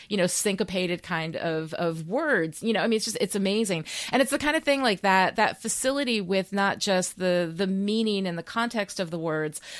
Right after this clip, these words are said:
but the actual sound and the rhythm and the heartbeat of them is something that I think, you know, Aaron Sorkin in his writing has, you know, he has that ability to make music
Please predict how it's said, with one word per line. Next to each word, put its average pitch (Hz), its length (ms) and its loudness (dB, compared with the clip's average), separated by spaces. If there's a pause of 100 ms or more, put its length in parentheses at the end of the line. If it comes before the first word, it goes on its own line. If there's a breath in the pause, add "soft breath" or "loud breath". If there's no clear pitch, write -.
(140 loud breath)
but 208 180 6
the 220 120 2
actual 196 340 0
sound 202 520 0
and 180 140 -2
the 175 80 -4
rhythm 185 340 0
and 160 100 -2
the 170 40 -4
heartbeat 220 440 -2
of 165 180 2
them 156 260 -2 (260 loud breath)
is 247 240 4
something 254 380 0
that 220 100 2
I 208 100 2
think, 196 560 -4
you 226 140 0
know, 208 160 2
Aaron 214 220 2
Sorkin 233 400 -2
in 175 100 -2
his 240 280 0
writing 160 600 -2
has, 165 760 -2
you 190 120 -4
know, 175 100 -2
he 208 140 -4
has 196 300 -4
that 208 120 -4
ability 196 420 -2
to 165 60 -2
make 170 260 -4
music 180 600 -2